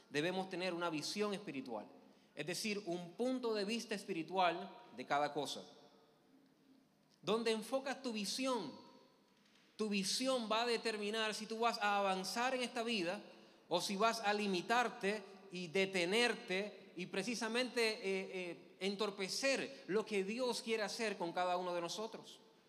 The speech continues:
Y este es el aspecto que yo quiero resaltar del verso que, que es parte del lema de la convención, en el libro de Juan, capítulo cuatro, versículo veintisiete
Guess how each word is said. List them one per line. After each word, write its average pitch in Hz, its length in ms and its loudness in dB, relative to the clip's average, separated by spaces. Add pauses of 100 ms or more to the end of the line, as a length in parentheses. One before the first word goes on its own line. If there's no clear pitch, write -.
(500)
Y 175 120 4
este 233 200 2
es 226 60 0
el 226 80 0
aspecto 226 500 0
que 180 100 -2
yo 190 140 0
quiero 208 220 0
resaltar 190 680 -2
del 156 400 -2
verso 156 560 -4 (440)
que, 139 480 -2
que 143 160 -2
es 165 100 -6
parte 160 420 -2
del 135 220 -4
lema 143 220 -4
de 135 80 -2
la 131 100 0
convención, 120 720 -4
en 120 100 -10
el 117 80 -6
libro 143 220 -4
de 131 80 -4
Juan, 160 260 -4
capítulo 135 480 -8
cuatro, 151 420 -2 (420)
versículo 135 500 -8
veintisiete 131 720 -8